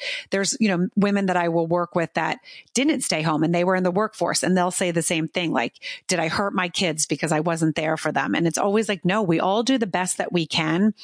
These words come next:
And the paths that we choose just make us, at that point, I knew I was gonna be a better mom by staying home. My best friend knew that she was gonna be a better mom by going back to work. And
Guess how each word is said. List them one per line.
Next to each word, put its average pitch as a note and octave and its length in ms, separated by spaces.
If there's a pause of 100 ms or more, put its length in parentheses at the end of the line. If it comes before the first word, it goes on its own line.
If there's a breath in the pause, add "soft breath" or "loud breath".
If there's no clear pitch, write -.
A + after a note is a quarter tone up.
(380 loud breath)
And F#3 180
the F3+ 60
paths G3 380
that - 160
we F#3 120
choose F3+ 580 (140)
just - 220
make F#3+ 240
us, - 220 (400 loud breath)
at A3 200
that - 180
point, F3+ 320 (140)
I G3+ 160
knew A3 160
I F#3 100
was F3+ 120
gonna F#3+ 120
be E3+ 120
a E3 60
better E3 240
mom F3+ 340
by E3+ 180
staying F3 320
home. F3 340 (120)
My E3+ 140
best F#3 300
friend G3 200
knew F3+ 140
that - 180
she G#3 140
was G3 120
gonna E3+ 140
be D#3+ 120
a D#3+ 60
better D#3+ 240
mom D#3+ 280
by D#3+ 160
going D#3+ 240
back D#3 240
to F3+ 100
work. E3 320 (360 loud breath)
And F#3+ 240